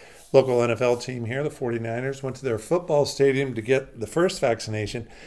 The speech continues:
and then was informed that the county, which had sponsored that, had dumped me,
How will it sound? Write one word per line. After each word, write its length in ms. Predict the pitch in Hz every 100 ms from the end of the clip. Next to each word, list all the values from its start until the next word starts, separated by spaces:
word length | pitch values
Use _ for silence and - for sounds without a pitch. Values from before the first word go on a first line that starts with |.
| - -
and 100 | 123
then 160 | 170
was 160 | 175 151
informed 800 | 135 107 - 175 226 151 120 117 - - - -
that 180 | 135
the 80 | 135
county, 560 | - - 175 226 143 120
which 180 | 131 131
had 140 | 135
sponsored 400 | - 123 110 113
that, 160 | 113 131
had 200 | 110 92
dumped 360 | 127 160 165
me, 320 | 123 104 110